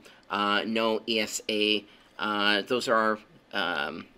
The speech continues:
uh, safety, uh, authorities up here, like Underwriters and Canadian Safety Authority and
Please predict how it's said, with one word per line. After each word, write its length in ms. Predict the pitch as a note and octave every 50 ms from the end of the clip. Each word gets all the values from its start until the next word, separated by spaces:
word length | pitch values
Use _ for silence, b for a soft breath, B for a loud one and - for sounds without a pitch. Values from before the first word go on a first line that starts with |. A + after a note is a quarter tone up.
| - _ - - - - -
uh, 200 | - - - -
safety, 380 | - - - A2 G#2 - G#2 G2+
uh, 460 | G2+ - - F#2+ F#2 D2+ C#2+ C2+ A#1+ -
authorities 460 | - - A#2+ A2+ A2+ G#2+ G#2 G2+ -
up 140 | F2+ F2+ -
here, 220 | - A2 G#2+ F2+
like 160 | E2 E2 D2+ F2+
Underwriters 560 | G2 G2+ G2+ F#2+ F#2+ F#2 F#2 F2+ F2+ - -
and 120 | F2+ E2+ -
Canadian 300 | G#2+ F#2+ F#2+ F#2 E2+ -
Safety 340 | - G#2 F#2+ F2+ - F#2
Authority 460 | F#2 F2+ - F#2+ F#2+ F#2+ F#2 F#2 F#2 F#2
and 120 | F2+